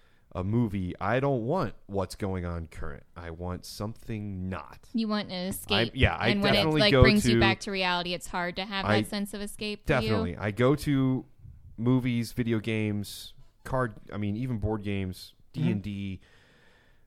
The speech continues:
Speaker 1: uh, T V to escape reality because I, I live that every day. I need a break.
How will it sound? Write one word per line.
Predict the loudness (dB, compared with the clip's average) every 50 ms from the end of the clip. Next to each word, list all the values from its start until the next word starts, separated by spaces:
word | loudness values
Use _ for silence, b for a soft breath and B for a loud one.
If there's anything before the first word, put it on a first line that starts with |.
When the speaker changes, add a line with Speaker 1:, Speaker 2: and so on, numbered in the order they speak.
| b -14 -8
Speaker 1:
uh, | -6 -6 -6 -6 -6
T | -6 -4 -4
V | -2 -2 -2 -2 -2 -4 -6 -10 _
to | -6 -6 -6
escape | -6 -6 -8 -8 0 2 2 2 2 0 -2 -10 -20 -20 -20 -20 -20 -16 -8
reality | -4 -2 -2 -2 -2 -4 -8 -12 -12 -16 -18 _
because | -16 -10 -8 -6 -6 -6 -6
I, | -8 -6 -6 -8 -8 -8
I | -6 -2 -2
live | 0 2 2 0 2
that | 0 -4 -2 -2
every | -4 -4 -6 -4
day. | -2 0 0 0 0 -2 -4 -6 b b b b
I | -6 -4 -2 -2
need | 0 0 -2
a | -2
break. | -2 -2 -4 -4 -6 -10 -18